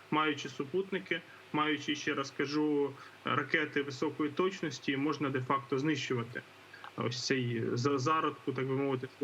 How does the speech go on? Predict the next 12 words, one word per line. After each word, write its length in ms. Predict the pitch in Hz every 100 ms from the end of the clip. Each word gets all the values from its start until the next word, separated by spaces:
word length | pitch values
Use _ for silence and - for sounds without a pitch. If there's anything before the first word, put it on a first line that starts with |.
| 131 135 - - -
противника 840 | 160 131 208 196 175 156 147 139 -
чи 120 | -
тер-, 220 | 127 160 147 - - - - - - - - - - - - - -
Е, 380 | 139 139 139 135
у 60 |
випадку 380 | 175 214 208 214
України, 440 | 208 208 226 220
просто 320 | - 175 - 156
це 160 | 160
хтось 300 | - 151 131
може 200 | 151 143
подумати, 680 | 135 139 180 165 143 139 131